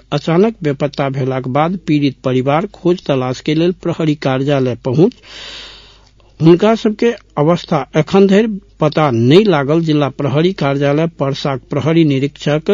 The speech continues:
कुशल कुमार बरतौला जानकारी देलनि।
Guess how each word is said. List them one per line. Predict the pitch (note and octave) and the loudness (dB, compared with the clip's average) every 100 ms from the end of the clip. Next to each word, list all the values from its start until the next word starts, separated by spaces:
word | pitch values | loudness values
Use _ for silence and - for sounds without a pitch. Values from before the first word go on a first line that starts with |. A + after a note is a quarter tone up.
| G#3 | -2
कुशल | - D#3 D3+ F3+ F3+ G3+ G#3 - | -2 -4 -2 0 2 0 -4 -4
कुमार | C#3+ C3 C#3+ E3 G3+ _ | 0 2 2 0 -4 _
बरतौला | D3 C3+ C3 - A#2+ B2 D3+ | -4 -2 -2 -4 -6 -4 -4
जानकारी | G#3 G3+ G3 C3 G2 | -2 -2 -2 -4 -4
देलनि। | G#2+ C#3 D3 - | -2 0 0 -4